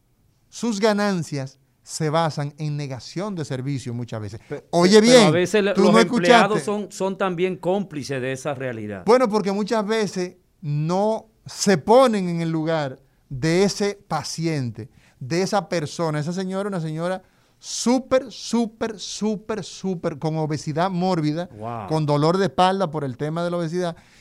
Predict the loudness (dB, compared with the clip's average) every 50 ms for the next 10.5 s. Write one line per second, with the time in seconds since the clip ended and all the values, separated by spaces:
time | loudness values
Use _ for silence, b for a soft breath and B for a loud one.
0 | B B B -4 -2 -2 -2 -2 -4 -6 -6 -6 -4 -4 -4 -2 -4 -4 -6 b
1 | b b b b -8 -4 -2 -2 0 0 0 -2 -2 -2 -2 -2 0 0 2 2
2 | 0 0 -2 -6 -12 _ _ _ _ _ _ _ _ _ 0 0 2 2 0 -2
3 | 0 2 2 4 2 2 0 0 0 0 2 0 -2 -4 -4 -6 -8 -6 -4 -4
4 | -4 -4 -8 -10 -12 -16 -14 -10 -10 -10 -10 -10 -6 -2 0 2 2 2 -2 -4
5 | -8 _ _ _ _ _ _ _ _ _ _ -4 -4 -4 -4 -4 -4 -2 -2 -2
6 | -2 -4 -8 -12 -12 -14 _ b b b b b b b b b b b -12 -4
7 | -2 0 0 0 0 -4 -8 -10 -12 -12 -12 -12 -10 -10 -10 -10 -6 -4 -2 -2
8 | -2 -2 -2 -2 -2 0 0 -2 -2 -2 -2 -2 -2 -2 -6 -8 -10 -14 _ -14
9 | -14 -10 -6 -4 -4 -2 -2 -4 -4 -8 -10 _ -12 -10 -8 -8 -8 -8 -8 -6
10 | -6 -4 -4 -6 -6 -8 -12 -16 -18